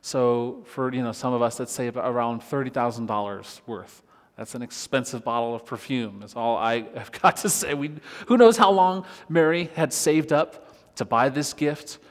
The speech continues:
or maybe she inherited it, or I have no idea what the circumstances are there. But, uh, in Jesus' day, it was custom for guests to be anointed when welcomed into the home. When your guest came over, you would anoint them with oil or with a perfume, and you would welcome them, and you would wash their feet,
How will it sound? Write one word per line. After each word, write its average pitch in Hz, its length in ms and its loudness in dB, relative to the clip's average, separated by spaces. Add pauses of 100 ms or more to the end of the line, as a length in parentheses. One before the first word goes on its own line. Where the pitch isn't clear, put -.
(120)
or 120 80 -2
maybe 131 180 0
she 135 200 -4
inherited 139 560 -2
it, 147 280 -4 (220)
or 113 140 -2
I 127 80 0
have 127 100 -2
no 139 160 2
idea 131 380 4
what 135 200 -6
the 139 60 -10
circumstances 135 720 -6
are 131 220 -2
there. 127 480 0
But, 135 200 0
uh, 131 40 0
in 139 160 -2
Jesus' 180 340 -4
day, 160 260 0
it 156 60 -4
was 151 140 -6
custom 160 400 0
for 127 140 -6
guests - 540 -4 (500)
to - 80 -4
be 151 160 2
anointed 147 520 0
when 135 360 -4
welcomed 135 400 2
into 120 180 -6
the 135 120 0
home. 131 340 -4
When 120 120 -6
your 123 100 -4
guest 151 280 -2
came 143 220 -6
over, 151 160 -4
you 135 160 -8
would 120 100 -6
anoint 127 300 -2
them 135 180 -4
with 120 160 -10
oil 156 320 0
or 135 220 -4
with 117 160 -10
a 120 40 -10
perfume, 165 680 -6 (260)
and 131 140 -4
you 135 80 -4
would 131 140 -6
welcome 147 320 0
them, 151 160 -4
and 135 100 -6
you 120 60 -6
would 120 100 -6
wash 123 300 -2
their 143 160 -4
feet, 147 420 -14